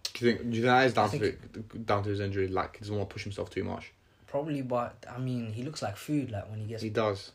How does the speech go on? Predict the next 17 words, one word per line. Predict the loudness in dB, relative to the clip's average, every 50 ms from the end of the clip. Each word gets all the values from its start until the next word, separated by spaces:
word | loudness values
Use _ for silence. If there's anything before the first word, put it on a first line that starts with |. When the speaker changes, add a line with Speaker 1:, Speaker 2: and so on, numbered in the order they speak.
| -14
Speaker 2:
put | -10 -6
Speaker 1:
yeah. | -6 -6
Speaker 2:
in | -6
a | -6 -8
post. | -6 -4 -4 -4 -4 -4
But | -4 -4
I | -2
mean, | -2 -2 -2 0
then, | 0 0 0 -2 -6 -8 -12 _ _ _ -12 -8
then | -6 -4 -2
again, | 0 0 -2 -2
he | -4
also | -6 -6 -8 -4 -4 -4
has | -4 -4 -6
good | -6 -6 -8 -8
possessions | -8 -8 -6 -4 -4 -6 -6 -8 -6 -4
where, | -4 -2 -2 -2 -4